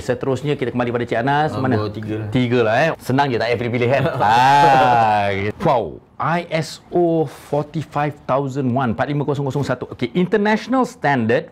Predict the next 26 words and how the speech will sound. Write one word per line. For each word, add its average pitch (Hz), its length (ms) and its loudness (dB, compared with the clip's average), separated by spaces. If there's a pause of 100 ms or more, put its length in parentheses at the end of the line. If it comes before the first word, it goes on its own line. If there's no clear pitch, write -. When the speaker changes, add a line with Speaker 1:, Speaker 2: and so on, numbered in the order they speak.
Speaker 1:
for 120 160 -2
Management 135 560 -2
System 139 560 -2
of 127 160 -4 (160)
Occupational 143 1040 -4
Health 151 320 -4 (400)
and 143 400 -2 (240)
Safety. - 600 -4
Speaker 2:
Ini 147 240 -2
penting 117 440 -2
untuk, 104 280 -2
uh, 92 240 0
para 98 240 -4
pekerja 92 320 -8
kami 104 480 -8
agar, 92 480 -4
uh, 82 240 -6
tempat 98 320 -8
yang 92 480 -8
mereka 87 320 -8
kerja 95 400 -6
adalah 82 400 -8
selamat 87 480 -8 (380)
dan - 180 -12
mengikut 104 480 -4
piawaian 92 640 -6